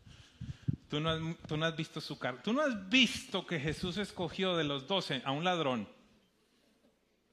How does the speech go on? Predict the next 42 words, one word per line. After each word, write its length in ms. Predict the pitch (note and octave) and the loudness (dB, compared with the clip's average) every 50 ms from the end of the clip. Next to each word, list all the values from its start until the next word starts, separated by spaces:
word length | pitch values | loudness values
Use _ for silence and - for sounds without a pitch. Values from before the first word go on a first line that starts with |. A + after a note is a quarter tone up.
| _ _ _ - | _ _ _ -8
Alguien 320 | - B2 C3+ D3+ E3+ E3+ | -6 -4 -4 -2 -4 -2
dígame 300 | D#3+ D#3+ E3 D#3+ D#3+ C#3+ | -2 -2 -2 -2 -2 -2
algo, 300 | A#2+ B2+ D3 D#3 D3+ C3+ | -2 -2 -2 -2 -4 -8
por 200 | - - B2+ A2+ | -6 -6 -8 -8
favor. 320 | - - A2 A#2 B2+ C#3 D3 | -6 -8 -8 -6 -4 0 2
Y 60 | D3+ | 2
los 120 | D3+ C#3 | 2 2
que 120 | - E3+ D3+ | 2 2 4
no 120 | D3+ D3+ | 4 4
diezman, 360 | D#3+ D#3+ F3 F3+ F3+ F#3 F3+ | 6 6 4 4 4 2 4
digan 240 | F3 F3 E3+ F3+ F3 | 4 4 4 4 4
amén. 360 | D#3 C#3+ C#3+ D#3+ F3+ E3+ C3 - - - - - - - - - - - | 4 2 4 4 4 4 2 -2 -8 -18 -20 -20 -20 -18 -18 -16 -14 -10
<laughs> 540 | - - E4 G4 - F4+ F4 E4 - D4+ D4+ | -8 -6 -4 -4 -2 -4 -2 2 4 6 6
¡Ay, 140 | E4 D#4+ C#4+ C#4 C4+ C4+ C4 C4+ | 8 6 6 4 2 2 2 2
ay, 280 | C4 B3 A#3 A3 A#3 - C4+ - - - - - | 2 2 2 0 -2 -6 -8 -8 -8 -8 -8 -8
ay! 140 | A#3+ C4+ B3 A#3 A#3 G#3+ - - - - - - - - - - - - - - - - - - - - - - - - - - - - - - | -6 -6 -6 -6 -8 -12 -12 -14 -14 -14 -16 -14 -14 -14 -14 -12 -14 -14 -14 -14 -14 -14 -14 -14 -14 -12 -12 -12 -12 -12 -16 -18 -16 -16 -14 -8
Uy, 360 | - D3+ D#3+ F3+ F3+ F3+ E3 C#3 | -4 0 2 4 4 6 6 4
eso 160 | B2+ - D#3 | 4 2 -4
estuvo 300 | - - D#3 D3+ D3+ D3+ | -4 -2 0 2 2 2
muy 180 | D3 D3 C#3 | 2 0 0
fuerte, 320 | - - D3+ C#3+ C#3+ - - | 0 2 2 2 2 2 -2
porque 280 | - E3 D#3 - - D#3 | 0 0 0 4 2 2
es 60 | - | 4
que 80 | - F#3 | 4 2
en 80 | F#3 | 2
Presencia 480 | - F#3 E3+ - E3 D#3+ D3 - F3+ F3+ | 2 0 0 2 2 0 2 4 4 4
Viva 220 | F3+ E3+ E3+ G#3 A#3+ | 4 4 4 4 4
respondemos 680 | C4 A#3 F#3+ - - E3+ D3+ D3 D3+ D#3+ F#3 F#3 E3 C#3 | 4 2 2 2 2 2 4 6 6 6 6 4 4 4
bíblicamente 640 | D#3+ E3 D#3+ E3 D#3+ - D3+ C#3+ D3 D3+ C#3+ D#3 | 4 4 4 4 4 4 4 4 4 2 2 0
al-, 180 | D3+ D3+ D3 C#3+ | 0 0 0 0
yo 120 | D3 F3 | 4 6
ya, 460 | F#3 G#3+ E3+ - - - - - - - | 6 6 6 4 -4 -8 -8 -8 0 8
ya 200 | D3 F3 F#3 G3 | 10 12 12 12
vi 200 | G3+ G#3+ A#3 A#3 | 10 10 10 10
los 180 | A3 G#3+ G#3 F#3+ | 10 8 6 8
que 120 | - F#3+ | 6 6
no 140 | F#3 F#3+ F#3 | 6 6 6
se 120 | - A3+ A3 | 6 6 6
rieron, 460 | G#3 G#3+ G#3+ G#3+ A3+ A3+ A3+ A3+ A3 | 8 8 8 10 10 10 8 8 10
ya 120 | F#3+ F#3+ G3 | 8 8 8
los 240 | G#3 A3+ A#3 A3 | 8 6 4 6
vi, 280 | G3+ B3 B3+ C4 B3+ | 8 10 10 10 8